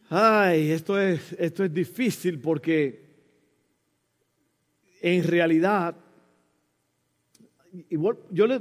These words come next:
yo le he dicho esto antes, pero hace como dos años y medio yo pasé por una situación en la cual Dios me puso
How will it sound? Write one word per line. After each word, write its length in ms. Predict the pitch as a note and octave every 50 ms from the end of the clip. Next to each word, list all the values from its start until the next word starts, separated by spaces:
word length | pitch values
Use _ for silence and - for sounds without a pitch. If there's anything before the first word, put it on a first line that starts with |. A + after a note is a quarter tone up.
| G3+ F3
yo 140 | E3 G#3 A3+
le 80 | A#3+
he 40 | A3
dicho 280 | G#3+ F#3+ - - D3 C3+
esto 240 | B2+ - - A#2+ A2
antes, 280 | A2 G#2 G2+ - A2
pero 160 | - C#3 D3+
hace 160 | F3 E3 G#3+ G#3+
como 200 | B3 A3+ G3+ F#3
dos 220 | F3+ F#3 E3+ -
años 260 | F3+ F3+ F3+ E3 D3 D#3+
y 40 | D3
medio 300 | C#3+ D3 D3 C#3 C3+ C3
yo 160 | C3 D3 D#3+
pasé 300 | D#3+ F3+ E3 C#3 F#3 F3+
por 160 | D3+ E3 D#3+
una 180 | D#3+ E3 E3 D3+
situación 560 | - D#3+ D3+ B2+ D3 B2+ - - D3 C#3+ C#3
en 80 | C3+ C3
la 120 | B2+ A#2+
cual 380 | - - D3 D3 C#3+ C3+ C3 C3 - _ _ _ _ _ _ _ _ _ _ _ _ _ _ _ _ _ _ _
Dios 300 | - C3 B2 C#3+ D#3 E3
me 140 | F3+ F#3 F3
puso 920 | C#3+ A#2+ F3+ F3 F3 E3+ E3+ - F3 D#3+ D3+ C#3 C3+ C3 B2 A#2 G#2+ -